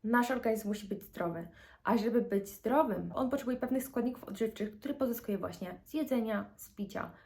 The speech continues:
Zdziwilibyście się, jak ogromne niedobory mają osoby wychudzone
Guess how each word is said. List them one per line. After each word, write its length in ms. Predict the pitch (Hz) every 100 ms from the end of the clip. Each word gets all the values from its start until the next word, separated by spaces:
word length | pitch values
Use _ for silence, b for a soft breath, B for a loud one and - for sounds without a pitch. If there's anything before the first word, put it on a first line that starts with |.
| B
Zdziwilibyście 760 | 196 285 294 247 202 208 -
się, 200 | 196 208 240 -
jak 380 | 233 294 311 -
ogromne 340 | 220 269 269
niedobory 580 | 247 240 214 214 185 220
mają 300 | 254 247 247
osoby 360 | 240 - 214 202
wychudzone 580 | 220 220 202 175 170